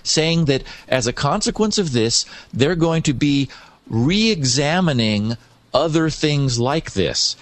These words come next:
And he said, you know, "What do you make of this, Steve?" And, and so, you know, decoding it from, you know, P R speak, it sounded like exactly what Ilfak has said, and, and now this all sort of makes sense. It's, they may have looked in the past at,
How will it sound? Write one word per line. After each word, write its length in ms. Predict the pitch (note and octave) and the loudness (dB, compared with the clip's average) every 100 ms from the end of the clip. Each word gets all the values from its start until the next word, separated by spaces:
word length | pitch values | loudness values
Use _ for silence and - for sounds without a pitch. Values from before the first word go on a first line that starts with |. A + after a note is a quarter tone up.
| - | -4
And 100 | C#3 | -2
he 80 | D3 | 0
said, 240 | - C#3 C3 | 0 0 0
you 40 | |
know, 120 | B2+ | 0
"What 120 | C3 | 2
do 60 | D4 | 2
you 80 | B3+ | 2
make 240 | F3 G#3 | 2 2
of 80 | E2+ | 0
this, 140 | F#2 | 0
Steve?" 360 | - - F2+ G2 | 0 0 0 0
And, 180 | B2 A#2 - - - | 0 -2 -8 -14 -6
and 80 | C#3 | 0
so, 380 | E3+ D#3 D3 - - | 0 0 -4 -8 -14
you 160 | - D3+ | -4 -2
know, 160 | C3+ | 0
decoding 600 | B2+ C#3+ D3+ - E4+ A#3 A2+ | 0 -2 0 0 2 2 0
it 160 | G#2 | 0
from, 240 | - B2+ A#2 | -2 -2 0
you 60 | |
know, 120 | A2+ G#2+ | 0 -2
P 280 | - F3 | -2 0
R 240 | D3 D#3 F3+ | 0 0 0
speak, 520 | - - F#2 E2+ - - - - | -2 -2 -2 -2 -6 -18 -10 -4
it 120 | B2 | 0
sounded 400 | - E3+ B3 C#3+ | 0 0 0 0
like 200 | B2+ B2+ | 0 -2
exactly 600 | G#2+ G#2+ D3 G#3 F#3 F3+ | -2 0 -2 -2 -2 0
what 340 | C#3+ D#3 D#3+ - - - - - | 0 -2 -2 -10 -20 -20 -16 -2
Ilfak 840 | D3+ F#3 F#3 - C#3 C3+ C#3 - - | 0 2 -2 0 0 0 -6 -12 -10
has 240 | - B2+ A2+ | -2 -2 0
said, 420 | - E3 A2+ G#2 | 0 0 0 0
and, 300 | B2+ A#2+ B2 | 0 -2 0
and 240 | C3 A#2+ | 0 2
now 160 | C#3 F#3+ | 2 0
this 220 | E3 - | 0 0
all 160 | C#3+ D3+ | -2 0
sort 160 | C#3+ | -2
of 80 | C3+ | 0
makes 260 | A#2+ A#2 - | 0 0 0
sense. 420 | A3 B2+ - - - - - | 0 0 -2 -4 -8 -10 -2
It's, 260 | C#3+ C#3+ - - - | 0 -2 -8 -16 -6
they 240 | A#2 G3+ A#3 | 0 2 2
may 320 | G3+ G#3+ G3+ | 2 2 2
have 200 | E3 C3 | 0 0
looked 320 | C3 F#3 - | 0 0 -2
in 120 | C#3 | -2
the 80 | B2+ | -2
past 640 | - D#3 F#3 A#2+ G#2 - - _ - | 0 0 0 -2 -2 -6 -10 _ -2
at, 280 | C3 C3 | -2 -2